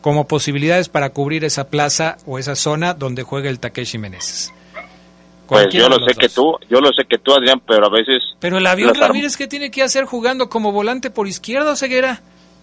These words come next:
Speaker 2: No, no, no. Es que mira, ahí te va. Fíjate, fíjate cómo te voy a, te la voy a matar esta fácil, Adrián,
Speaker 1: A ver.
Speaker 2: antes de ir a corte.
Speaker 1: A ver.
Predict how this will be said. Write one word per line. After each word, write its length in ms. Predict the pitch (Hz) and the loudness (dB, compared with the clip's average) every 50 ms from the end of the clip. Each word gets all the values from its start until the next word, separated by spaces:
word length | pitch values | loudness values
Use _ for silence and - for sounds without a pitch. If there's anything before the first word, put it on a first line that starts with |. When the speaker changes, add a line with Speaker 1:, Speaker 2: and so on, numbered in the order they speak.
| _ - | _ 2
Speaker 2:
No, 160 | 131 156 165 | 4 6 6
no, 80 | 143 139 | 6 6
no. 140 | 156 156 123 - - _ _ - | 6 4 2 0 -6 _ _ -6
Es 100 | - - | -2 0
que 80 | - 143 | 2 2
mira, 140 | 143 143 135 | 4 4 2
ahí 60 | 127 | 2
te 100 | - 139 | 2 2
va. 240 | 135 147 143 107 - _ _ _ _ _ _ _ _ _ _ _ | 4 4 2 2 -2 _ _ _ _ _ _ _ _ _ _ _
Fíjate, 320 | - 147 156 147 - - - _ | 0 2 2 2 0 -4 -8 _
fíjate 260 | - 123 156 - 120 | -2 0 0 0 -2
cómo 160 | - 143 151 156 | -2 -2 -2 0
te 120 | - 139 | 2 2
voy 140 | 117 127 143 | 4 4 4
a, 60 | 139 | 2
te 120 | - - | 2 2
la 80 | 113 110 | 2 2
voy 120 | 110 143 | 4 4
a 60 | 156 156 | 4 4
matar 260 | 147 127 - 147 139 | 2 2 2 2 0
esta 180 | 147 - - 139 | 2 0 -2 -2
fácil, 400 | - - 135 120 - - 120 117 | 0 0 0 0 0 0 0 0
Adrián, 280 | 117 110 117 123 135 | 2 2 2 2 0
Speaker 1:
A 40 | 143 | -2
ver. 100 | 147 - - | -4 -6 -6
Speaker 2:
antes 200 | 117 117 127 113 | -4 -4 -2 0
de 60 | 113 | 2
ir 60 | 113 | 0
a 60 | 110 | 2
corte. 280 | - 117 104 98 - 87 85 | 2 2 0 0 -2 -8 -14
Speaker 1:
A 80 | 123 | -12
ver. 180 | 120 131 135 | -10 -10 -10